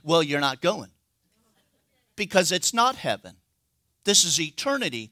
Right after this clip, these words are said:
We're going to a new home, which is called the New Jerusalem. It's not heaven." Ah, technicality, isn't it? And God is not in heaven. He is dwelling amongst us.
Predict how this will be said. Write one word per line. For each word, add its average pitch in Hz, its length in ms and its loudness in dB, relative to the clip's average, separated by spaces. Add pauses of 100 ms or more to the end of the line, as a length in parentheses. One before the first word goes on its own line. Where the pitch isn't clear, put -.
(260)
We're 233 280 0
going 190 440 2
to 185 260 0
a 180 40 0
new 160 340 0
home, 165 520 -2 (240)
which 165 180 -4
is 202 140 0
called 156 320 0
the 160 100 -2
New 143 260 -2
Jerusalem. 165 840 0 (220)
It's 233 260 2
not 220 280 6
heaven." 262 480 2 (340)
Ah, - 340 -6 (800)
technicality, 165 760 -2
isn't 156 280 0 (100)
it? 165 140 -6 (1040)
And 220 220 6
God 240 280 10
is 226 200 4
not 233 360 8
in 311 320 4
heaven. 196 480 4
He 247 440 -2
is 214 180 2
dwelling 233 720 4
amongst 214 640 2
us. - 480 -6